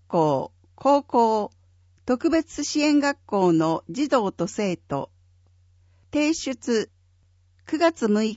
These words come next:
日金曜までに、通学している学校、または、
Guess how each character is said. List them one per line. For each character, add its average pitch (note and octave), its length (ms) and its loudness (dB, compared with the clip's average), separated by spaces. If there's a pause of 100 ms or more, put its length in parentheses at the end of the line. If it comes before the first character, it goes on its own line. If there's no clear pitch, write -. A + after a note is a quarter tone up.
日 G#3 200 0
金 D4+ 320 6
曜 D4+ 200 6
ま F#3+ 140 2
で F3+ 140 2
に、 D#3 300 2 (560)
通 D#4+ 220 2
学 D4+ 300 0
し - 120 -8
て C4+ 200 0
い B3 60 0
る B3 120 -2
学 A3+ 200 -2 (120)
校、 G#3 460 0 (340)
ま A3 140 -8
た A#3 220 2
は、 D#3 260 0